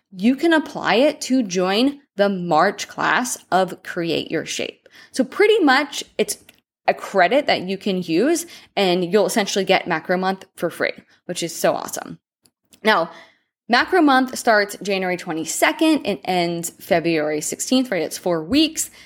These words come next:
Then Create Your Shape, the March class, starts in mid-March. So you'll have a couple weeks to really apply everything, really feel even more, like,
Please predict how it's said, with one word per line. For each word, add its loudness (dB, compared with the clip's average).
Then 2
Create 0
Your 0
Shape, 0
the 0
March 0
class, 0
starts 0
in -2
mid-March. -4
So 2
you'll 2
have 0
a -4
couple 0
weeks 0
to -6
really 2
apply 0
everything, -2
really 2
feel 2
even -4
more, 4
like, -4